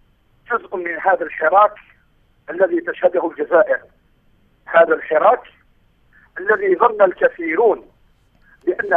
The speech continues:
هذا الشعب، بأن هذا الشعب قد مات وأن الأنفة فيه قد ماتت، فها هو اليوم يثبت من خلال هذه الوقفات في ربوع الوطن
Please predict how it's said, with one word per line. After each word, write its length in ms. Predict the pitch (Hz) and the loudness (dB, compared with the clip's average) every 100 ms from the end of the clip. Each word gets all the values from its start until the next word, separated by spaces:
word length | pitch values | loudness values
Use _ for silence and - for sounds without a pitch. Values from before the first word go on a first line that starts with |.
| - | 4
هذا 180 | 175 160 | 2 2
الشعب، 360 | 175 185 160 147 - 165 - | -2 -2 -2 -6 -8 -6 -2
بأن 300 | 190 185 156 | 0 0 -2
هذا 320 | 147 175 156 | 2 2 2
الشعب 380 | - 190 208 - _ _ _ - | -2 2 2 0 _ _ _ -6
قد 200 | 151 143 | -6 0
مات 260 | 175 165 - - _ _ _ _ | 2 2 2 -20 _ _ _ _
وأن 420 | 156 - 202 180 | -2 0 -2 -2
الأنفة 720 | 160 160 202 196 165 - 185 | -4 0 0 0 0 -4 -4
فيه 540 | - - - - - - _ _ _ _ - | -8 -8 -8 -8 -10 -14 _ _ _ _ -10
قد 180 | 156 160 | -10 0
ماتت، 380 | 196 185 143 - _ _ _ _ _ - | 2 2 0 -8 _ _ _ _ _ -2
فها 280 | 151 202 202 | 2 6 6
هو 200 | 170 151 | 4 0
اليوم 460 | 147 170 226 233 - _ _ _ _ | 2 4 4 2 -10 _ _ _ _
يثبت 460 | 269 262 294 311 403 _ _ _ _ _ - | -6 -6 -6 -10 -10 _ _ _ _ _ -10
من 220 | 202 208 | -8 -6
خلال 480 | - 180 196 156 - _ _ _ _ _ _ | -2 0 4 4 2 _ _ _ _ _ _
هذه 240 | 196 - - - | 4 6 6 2
الوقفات 580 | 180 170 - - 226 240 - - - - | 0 0 0 0 2 2 0 -20 -18 -6
في 60 | |
ربوع 500 | 202 180 170 196 233 190 170 | -4 -2 -4 0 0 0 0
الوطن 380 | 160 160 135 | 2 2 0